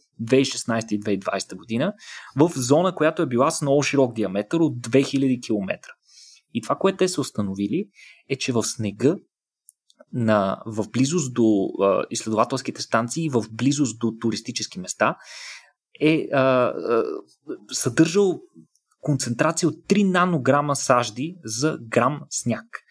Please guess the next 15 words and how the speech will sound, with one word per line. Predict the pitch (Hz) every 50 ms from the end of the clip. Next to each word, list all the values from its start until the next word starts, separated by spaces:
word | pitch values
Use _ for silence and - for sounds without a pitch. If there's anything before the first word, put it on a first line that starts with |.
| - - - - -
Сега, | - - 185 160 -
това, | - - 180 180 170
м, | 170 - - 214 208 180 - - 156 - - _ _ 151
нищо | 139 170 170 - - 180
не | 160 147
ни | 139 123
говори, | 107 113 104 110 113 110 104 117 170 196 190 -
но | 151 165 175 175 175 - _ _
най-лесно | 160 160 151 143 135 - 160 156
просто | - 165 147 -
да | 160 151
го | 151 135
сравним | - 151 143 123 131 143 151 139 156 - - - - - _ -
с | - 143
снега | 135 - 127 120 110 117 120 147 170